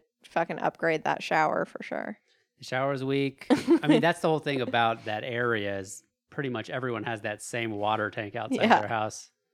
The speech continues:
Speaker 2: We'll get there when we're old.
Speaker 1: Yeah.
Speaker 2: We'll get some nice,
Speaker 1: I'll get a
Speaker 2: cool
Speaker 1: big
Speaker 2: fucking
Speaker 1: fucking,
Speaker 2: getaway.
Speaker 1: yeah. I mean, I prioritize my fucking water
Speaker 2: <laughs>
Speaker 1: brush pretty hard, so I, I, when I would look
Speaker 2: Especially
Speaker 1: for
Speaker 2: if you're going
Speaker 1: apartments
Speaker 2: place
Speaker 1: and
Speaker 2: with
Speaker 1: stuff.
Speaker 2: sand. You need the water pressure.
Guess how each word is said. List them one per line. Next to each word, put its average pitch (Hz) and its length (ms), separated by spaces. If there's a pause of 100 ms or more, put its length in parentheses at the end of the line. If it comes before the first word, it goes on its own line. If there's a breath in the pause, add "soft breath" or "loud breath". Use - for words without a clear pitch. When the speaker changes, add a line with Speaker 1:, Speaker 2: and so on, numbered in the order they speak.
(120)
Speaker 2:
We'll 151 120
get 123 180
there 110 160
when 107 140
we're 107 140
old. 110 280
Speaker 1:
Yeah. 190 200 (120)
Speaker 2:
We'll 135 120
get 127 140
some 107 240
nice, 104 260
Speaker 1:
I'll 185 140
get 175 140
a - 20
Speaker 2:
cool 110 100
Speaker 1:
big 165 180
Speaker 2:
fucking 110 160
Speaker 1:
fucking, 156 200
Speaker 2:
getaway. 151 340 (220)
Speaker 1:
yeah. 156 280 (640)
I 180 80
mean, 180 160
I 185 180
prioritize 170 880
my 180 160
fucking 170 380
water 180 500 (200)
Speaker 2:
<laughs> - 220
Speaker 1:
brush - 540
pretty 175 240
hard, 170 460
so 196 400 (600 loud breath)
I, 202 240
I, 226 240
when 233 160
I 233 80
would 240 120
look 240 120
Speaker 2:
Especially 262 180
Speaker 1:
for 254 60
Speaker 2:
if 220 60
you're 240 140
going 233 140
Speaker 1:
apartments 359 40
Speaker 2:
place 320 140
Speaker 1:
and 359 60
Speaker 2:
with 370 60
Speaker 1:
stuff. 403 160
Speaker 2:
sand. 98 260
You 135 80
need 175 180
the 156 60
water 175 220
pressure. - 380